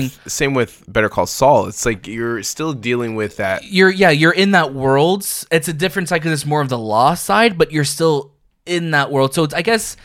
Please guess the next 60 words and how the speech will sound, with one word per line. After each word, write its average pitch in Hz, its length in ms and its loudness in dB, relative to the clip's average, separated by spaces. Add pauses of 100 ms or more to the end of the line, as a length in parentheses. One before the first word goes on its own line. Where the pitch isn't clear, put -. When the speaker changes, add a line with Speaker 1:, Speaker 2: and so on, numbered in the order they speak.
Speaker 2:
You're 160 160 4
just 175 180 -2
hoping 120 380 0
that 104 120 0
Walter 104 300 0
White 104 240 2
shows 92 300 -2
up, 71 240 -8
Speaker 1:
Yeah, 160 140 2
you're 147 180 -2
kinda 113 180 4
Speaker 2:
right? 151 80 4
Speaker 1:
hoping, 165 240 4
like, 160 140 4
Speaker 2:
You're 135 80 2
just 131 200 0
Speaker 1:
"Oh, 185 120 8
Speaker 2:
ho-, 170 180 6
Speaker 1:
who 220 60 2
from 208 200 0
the 175 100 2
original 180 340 2
series 143 140 2
Speaker 2:
yes, 175 280 4
Speaker 1:
is 143 60 0
gonna 143 120 0
pop 123 240 2
up," 151 60 -4
right? - 80 4
Speaker 2:
essentially, 113 600 2
that's, 127 260 0
that's 135 240 2
all 139 180 6
you're 117 140 2
waiting 120 220 2
Speaker 1:
Yeah, 107 300 2
Speaker 2:
for. - 60 -4
Speaker 1:
and 175 140 0
again, 175 260 0
that's 175 240 2
not 190 220 0
to 190 80 -4
take 170 200 0
away 147 200 4
from 131 240 -2
Better 123 260 0
Call 120 160 0
Saul, 143 240 2
'cause 123 140 -2
obviously 127 340 0
it 107 200 -12
gets - 280 -4
phenomenal 113 500 -4
reviews 117 460 -2
and 110 60 -6
everyone 110 300 -6
gets 104 220 -10
nominated 120 460 0
for 95 260 -12
it, 95 60 -18